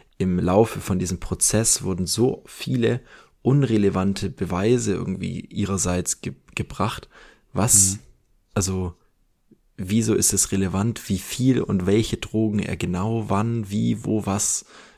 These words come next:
Speaker 1: genommen haben könnte? Klar, irgendwie, wenn man nicht Herr seiner Sinne ist,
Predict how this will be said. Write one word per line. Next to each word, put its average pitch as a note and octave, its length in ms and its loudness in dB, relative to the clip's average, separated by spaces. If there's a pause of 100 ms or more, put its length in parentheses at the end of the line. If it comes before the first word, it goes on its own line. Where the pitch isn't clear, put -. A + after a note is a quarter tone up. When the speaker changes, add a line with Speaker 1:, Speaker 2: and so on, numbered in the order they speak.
(120)
Speaker 1:
genommen F#2+ 500 2
haben F2 400 -6
könnte? - 460 -6 (600)
Klar, A2 520 0 (400)
irgendwie, G2+ 680 0
wenn F#2 120 0
man F#2 180 0
nicht G2 280 -2
Herr F#2+ 120 2
seiner F2 240 -2
Sinne G#2 280 2
ist, - 280 -2